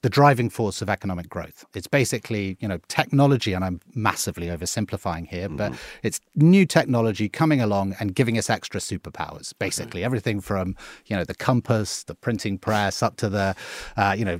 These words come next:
Speaker 1: electrification,
Speaker 2: Yeah.
Speaker 1: the
Speaker 2: Yeah.
Speaker 1: microchip, so on and so on and so on, the Excel spreadsheet.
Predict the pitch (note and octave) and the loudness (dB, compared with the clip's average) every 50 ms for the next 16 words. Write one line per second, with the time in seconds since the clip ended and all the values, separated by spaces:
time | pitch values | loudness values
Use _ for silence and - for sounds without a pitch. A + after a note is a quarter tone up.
0 | - - - C#3+ C#3+ C3+ - - - A#2 - - - - - B2+ A#2+ - - - | -4 2 4 6 6 6 4 0 -2 0 0 0 2 4 4 4 4 4 2 2
1 | B2 A#2 A2+ A2+ A2+ A2+ G#2+ G#2+ G2+ F#2+ F2 - F2 E2+ D#2+ D2 C2+ - _ - | 2 2 2 2 2 2 2 0 0 -2 -4 -6 -6 -4 -4 -4 -6 -8 _ -8
2 | E2+ F2+ A#2 B2 B2+ - - A#2+ G#2+ - - B2+ A2+ G#2+ A2 - - - - F3 | -2 2 2 2 2 4 2 0 2 2 2 2 2 2 0 -2 -8 2 4 6
3 | F3+ D#3 B2 A#2 G#2+ - - A2+ G2 F#2+ F2 E2+ - - G#2 G2 E2+ E2 F2+ F#2+ | 6 8 6 4 2 0 -2 -2 -2 -2 -2 -6 -6 -4 -4 -4 -2 -4 -6 -6
4 | - - A2 F#2+ F#2 - - - - G2 G2+ - - - G#2+ G2+ | -6 -6 -6 -6 -6 -8 -6 -4 -2 -2 -2 -2 -2 -2 -2 -2